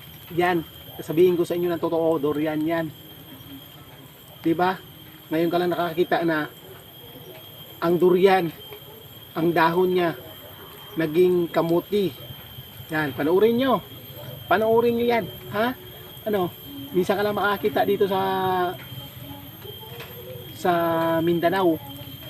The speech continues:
O, shout out nga pala dyan sa mga followers ko. Oh, ang durian, minsan ka lang makakakita ng ganito. Naging dahon ng kamuti. Oh, asan kayo makakakita? Comment lang kayo kung ano yung ginagawa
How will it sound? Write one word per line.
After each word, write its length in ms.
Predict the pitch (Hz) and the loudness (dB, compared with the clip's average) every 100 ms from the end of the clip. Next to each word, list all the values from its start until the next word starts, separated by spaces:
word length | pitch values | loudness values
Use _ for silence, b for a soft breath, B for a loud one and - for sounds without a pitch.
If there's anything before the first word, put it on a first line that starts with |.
| - - | -12 -6
O, 80 | 160 | -2
shout 200 | 185 - | -2 -2
out 80 | 190 | -4
nga 120 | 190 | -4
pala 200 | 190 185 | -2 0
dyan 120 | 190 | -2
sa 80 | 185 | -2
mga 180 | 175 180 | -2 0
followers 320 | - 190 - | 2 2 2
ko. 200 | - 196 - - - - - - - | 0 -2 -2 -10 -14 -14 -14 -14 -8
Oh, 160 | 147 143 127 - - - | -4 -4 -6 -12 -16 -6
ang 160 | 143 | -2
durian, 400 | 160 202 208 175 147 - - - - - - - - - | 2 6 8 6 4 -4 -16 -16 -16 -16 -16 -14 -8 -2
minsan 240 | 165 180 | 0 2
ka 0 | |
lang 160 | 185 180 | 0 0
makakakita 640 | 175 180 175 - 175 175 | 0 0 -2 -2 0 0
ng 80 | 170 | 0
ganito. 400 | 170 165 156 180 - - - - - | 0 0 0 -2 -4 -10 -16 -14 -6
Naging 480 | 156 143 175 170 175 - - 185 - - - - - - - - | -6 0 2 2 -2 -8 -16 -16 -16 -16 -16 -14 -14 -14 -16 -6
dahon 400 | 156 147 156 180 | 0 2 2 2
ng 220 | 175 180 202 - - - | 2 0 -2 -10 -16 -2
kamuti. 560 | 160 180 180 220 202 - 143 135 - | 0 2 2 4 4 2 -8 -16 -10
Oh, 240 | 147 139 - - - - 143 | -6 -6 -8 -14 -16 -10 -6
asan 240 | 143 180 | -2 0
kayo 160 | 190 180 | 0 -2
makakakita? 560 | 180 165 180 185 175 - - - - - | -4 -4 -2 2 0 -2 -14 -16 -16 -2
Comment 240 | 175 220 | 2 2
lang 160 | 220 226 | 2 0
kayo 320 | 226 233 240 | 4 4 4
kung 160 | 214 170 | 2 0
ano 100 | 196 | 2
yung 80 | 208 | 0
ginagawa 400 | 202 202 196 202 | 0 0 2 0